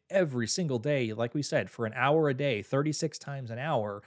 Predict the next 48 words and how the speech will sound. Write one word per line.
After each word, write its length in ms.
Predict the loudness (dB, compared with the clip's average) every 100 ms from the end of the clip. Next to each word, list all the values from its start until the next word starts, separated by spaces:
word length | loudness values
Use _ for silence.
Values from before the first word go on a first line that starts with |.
| _ _ -6
we're 100 | -4
spending 380 | 0 0 2 0
the 80 |
majority 400 | -2 -2 0 0
of 80 | 2
our 80 | 0
time 340 | -2 -4 -4
and 100 | -2
our 120 | -4 -4
brain 340 | -6 -4 0
power 240 | 4 4
just 300 | 2 -2 -2
simply 320 | -2 -2 -2 -4
trying 360 | -4 -4 -2
to 220 | -4 -6 -8 _ _ _ _
read 200 | -6 -4
through 140 | 2 2
our 100 | 4
inbox 420 | 2 2 0 -4
and 100 | -10
figure 300 | -8 -2 -2
out 80 | 0
what 180 | -2 -2
the 100 | -6
heck 200 | -6 -8
is 100 | -8
going 300 | -6 -6 -4
on. 280 | -4 -4 -10 -20 _ _ _ _ _ _
So 380 | 4 8 6 4 -4
instead, 760 | -2 0 2 6 8 8 4 -2 _ _
he 260 | -8 -8 -12 _ -8
challenges 520 | 0 2 4 2 4
us 200 | 2 2
again 320 | -2 0 0
to 160 | -2 -6
keep 240 | -4 -2
your 100 | -4
brain 340 | -2 0 0 0
out 160 | 0
of 80 | 0
your 120 | -4
inbox. 640 | -10 -12 -14 -16 -8 -8 -8 _ _ _ _ _ _ _ _
Picture 240 | 0 2
yourself 560 | 2 2 0 -2 -4 -20 _ -2
sitting 300 | 2 4 4
at 100 | 4
your 80 | 6
desk. 420 | 6 6 -2